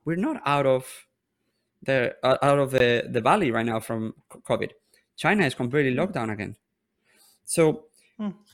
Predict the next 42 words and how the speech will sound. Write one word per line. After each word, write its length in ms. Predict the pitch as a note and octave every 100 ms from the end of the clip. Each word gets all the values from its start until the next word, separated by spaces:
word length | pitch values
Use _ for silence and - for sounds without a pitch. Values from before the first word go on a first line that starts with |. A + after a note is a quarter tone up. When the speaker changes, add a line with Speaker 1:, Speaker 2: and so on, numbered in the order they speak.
| _
Speaker 1:
I 100 | D#3
think 420 | D3 - A3 A#3
that 140 | G3 E3
we 120 | E3
live 340 | D3+ F3 E3+
in 100 | -
an 100 | C#3+
imperfect 540 | C3+ C3 C#3 C#3 C3 A2+
system. 540 | - C3+ - G#2+ G#2
And 120 | A#2+
I 60 | A2
do 240 | A#2+ G3+
feel 220 | G3 D#3+ D3
that 160 | B2+
this 280 | B2+ B2+ -
system 340 | D#3+ D3 -
that 100 | A#2
we 80 | A2+ A#2
have 200 | F#3 F3
right 120 | C#3
now, 280 | A2+ A2+ G#2+ - _ _ _ _ _ -
it 100 | C#3+
has 280 | C#3 C3+ -
room 200 | C3 B2+
to 120 | A#2
improve. 340 | A2 A#2 F#2+ -
You 140 | A#2
guys 200 | C3 C3
have 140 | B2+
pointed 300 | - B2+ A#2+
out 160 | A2+ A2
very 220 | B2+ B2+
smart 280 | A#2+ A#2 A2+
things 220 | A2+ A2
for 80 | -
me 240 | G#2+ B2+ - _ _ _ -
that 180 | G2+ -
I 80 | G#2
think 300 | - B2 D#3+
that 220 | A2 G#2
they 120 | G#2+
are 200 | G2 G#2